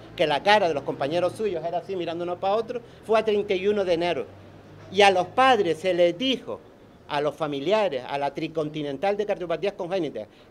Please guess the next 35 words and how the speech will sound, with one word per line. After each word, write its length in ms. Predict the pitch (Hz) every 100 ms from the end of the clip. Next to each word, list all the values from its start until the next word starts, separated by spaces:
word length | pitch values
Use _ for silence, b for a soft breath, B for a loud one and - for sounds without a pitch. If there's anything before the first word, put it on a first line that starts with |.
| -
que 300 | 160 156 -
el, 260 | 123 160 139
el 60 |
secretario 540 | - 170 147 147 196 190
es 60 |
un 60 | 185
compañero 460 | 190 170 180 185 185
de 60 |
ustedes, 380 | 165 190 170 143
Gonzalo 340 | 143 139 180
Martel, 420 | 175 151 - 160 - B
del 200 | - 147
Canarias 380 | 151 156 175 185
siete, 460 | 185 180 139 110 101 B B -
y 80 |
la 140 | 165 160
compañera 480 | 147 156 147 185 185
que 80 | 180
se 140 | 180
desplazó 400 | 170 170 160 190
de 80 | 190
Tenerife, 580 | 180 175 208 - 117 - -
de 180 | 156 147
la 120 | 147
mi-, 200 | 147 180
de 160 | - 151
la 100 | 143
misma 280 | 190 185 175
zona 280 | 202 196 180
donde 240 | 170 160
vive 220 | 185 180
Paulino 360 | 170 160 180 180
Rivero, 320 | 170 185 165
del 140 | 131
Sausal, 540 | - 131 - 202 180